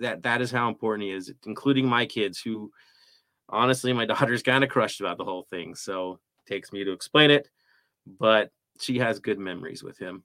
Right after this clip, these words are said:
And I mentioned to these guys before we went on air, her last memory was getting a huge hug from him in the players' tunnel, walking out at the Cup final, 'cause she got to be one of the ball kids. But he took the time while she was already waiting in that line to walk out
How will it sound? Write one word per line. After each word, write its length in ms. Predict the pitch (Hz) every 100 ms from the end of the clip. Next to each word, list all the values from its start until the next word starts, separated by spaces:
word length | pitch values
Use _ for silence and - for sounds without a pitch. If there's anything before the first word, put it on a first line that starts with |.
| -
And 100 | 101
I 120 | 101
mentioned 340 | 113 110 120
to 60 | 113
these 200 | 123 123
guys 360 | 123 117 117 107
before 300 | 104 117 107
we 60 |
went 200 | 107 107
on 80 | 107
air, 200 | 107 104
her 140 | 107
last 320 | 104 101 - 110
memory 280 | 101 104
was 120 | 101 95
getting 240 | 101 98
a 80 | 98
huge 300 | 113 113 -
hug 280 | 127 127 127
from 200 | 135 131
him 320 | 143 143 143 - - - _ _ -
in 320 | 143 170 180
the 80 | 175
players' 580 | - 147 156 156 131 -
tunnel, 640 | - 160 160 113 104 101 _ _ _
walking 360 | - 107 - 131
out 240 | 135 127 -
at 100 | -
the 80 | -
Cup 180 | 104
final, 320 | - 127 113 101
'cause 160 | -
she 120 | 120
got 140 | 110 104
to 60 |
be 80 | 107
one 140 | 104 101
of 60 |
the 60 | 90
ball 220 | 101 117
kids. 420 | - 151 151 - _ _ - - _ _ _ _
But 100 | 131
he 100 | 123
took 220 | 131 147 -
the 80 |
time 480 | - 135 131 120 117 _
while 260 | 113 113
she 160 | 127 165
was 120 | 147
already 180 | 160 156
waiting 320 | 160 165 165
in 100 | 160
that 160 | 156 147
line 220 | 151 156
to 80 | 147
walk 280 | 151 147 170
out 380 | 160 127 120